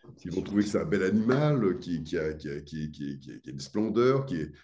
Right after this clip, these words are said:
qui les impressionne aussi. Et, euh,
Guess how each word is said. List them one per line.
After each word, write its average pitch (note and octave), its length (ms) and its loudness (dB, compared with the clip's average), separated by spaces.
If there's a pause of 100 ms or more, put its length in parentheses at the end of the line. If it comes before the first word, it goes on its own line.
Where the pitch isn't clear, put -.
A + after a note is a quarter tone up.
(120)
qui - 120 -14
les E2 180 -6
impressionne A2 540 -2
aussi. - 400 -2 (840)
Et, G2+ 200 4
euh, F#2 280 4